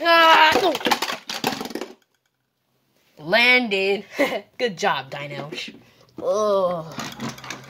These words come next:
No, wait, what are you doing? Oh, ah, no. No!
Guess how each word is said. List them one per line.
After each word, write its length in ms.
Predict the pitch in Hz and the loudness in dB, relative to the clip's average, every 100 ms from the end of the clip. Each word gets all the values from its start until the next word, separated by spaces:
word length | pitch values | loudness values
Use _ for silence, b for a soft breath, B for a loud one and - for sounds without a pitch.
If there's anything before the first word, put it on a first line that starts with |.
| - - - | -16 -10 -4
No, 80 | |
wait, 160 | 214 - | -4 2
what 100 | 247 | 4
are 40 | 277 | 6
you 100 | 226 | 4
doing? 340 | 294 285 202 - - - | 6 6 6 -4 -6 2
Oh, 200 | 294 285 - _ | 2 0 -10 _
ah, 220 | 302 285 - - _ 339 | -10 -8 -8 -10 _ -6
no. 220 | 302 262 _ B B B | -4 -4 _ B B B
No! 840 | 415 381 339 330 330 330 320 302 | 0 6 8 8 8 8 8 6